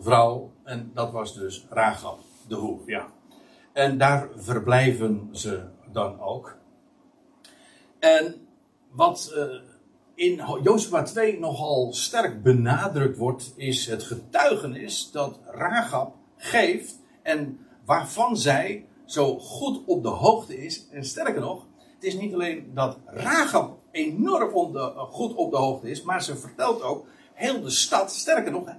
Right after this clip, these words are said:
alle inwoners van het land, die weten dat jullie God,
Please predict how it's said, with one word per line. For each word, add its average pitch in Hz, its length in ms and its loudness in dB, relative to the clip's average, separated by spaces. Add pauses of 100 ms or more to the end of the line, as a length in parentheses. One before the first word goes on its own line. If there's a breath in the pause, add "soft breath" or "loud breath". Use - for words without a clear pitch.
alle 294 320 4
inwoners 214 480 0
van 165 160 -2
het 104 120 -8
land, 143 380 2 (160)
die 123 360 -2
weten 240 720 2 (140 loud breath)
dat - 360 0 (280)
jullie 233 400 6
God, - 500 0